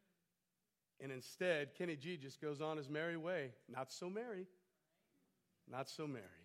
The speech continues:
What have you got in your house? Well, she says, "All I have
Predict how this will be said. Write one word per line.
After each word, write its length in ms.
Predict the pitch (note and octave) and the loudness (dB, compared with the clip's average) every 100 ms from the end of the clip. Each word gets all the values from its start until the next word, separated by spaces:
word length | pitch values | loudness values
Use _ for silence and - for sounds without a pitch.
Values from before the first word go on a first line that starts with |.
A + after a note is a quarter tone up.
| - _ _ _ _ _ _ _ _ _ _ _ _ _ _ _ _ - | -20 _ _ _ _ _ _ _ _ _ _ _ _ _ _ _ _ 6
What 180 | F3 | 8
have 80 | G3 | 10
you 100 | F#3 | 8
got 220 | E3+ G3 | 10 12
in 60 | F3 | 10
your 120 | E3 | 6
house? 420 | D#3+ G3 D3 - | 8 8 8 4
Well, 400 | E3 E3 E3 - - - _ _ - | 6 8 8 4 -10 -20 _ _ -14
she 240 | - G#3 | -6 -4
says, 680 | - B2+ A2 A#2+ - - - _ _ _ _ - _ _ _ _ _ _ - | -2 -2 -2 -4 -8 -16 -20 _ _ _ _ -20 _ _ _ _ _ _ -8
"All 180 | F3+ C#3+ | -2 0
I 120 | B2 | 0
have 420 | C3+ F3 A#2 A2+ | 0 -2 -2 -6